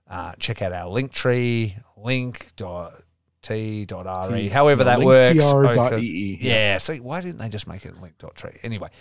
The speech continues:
Speaker 1: uh, at Okada Shorts. And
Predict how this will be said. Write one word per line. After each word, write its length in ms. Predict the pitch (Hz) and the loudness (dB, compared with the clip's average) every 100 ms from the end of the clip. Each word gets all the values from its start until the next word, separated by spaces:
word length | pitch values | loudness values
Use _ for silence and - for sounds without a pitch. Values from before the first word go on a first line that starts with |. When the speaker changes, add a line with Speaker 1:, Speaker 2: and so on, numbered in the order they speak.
| _ _ _ | _ _ _
Speaker 1:
uh, 540 | 127 120 113 110 107 101 | 0 4 4 4 2 0
at 220 | 117 104 | -2 -2
Okada 360 | 101 - 92 92 | -4 -4 -6 -4
Shorts. 380 | - 208 196 - - - | -2 -2 -2 -10 -18 -6
And 300 | 220 220 | -6 -4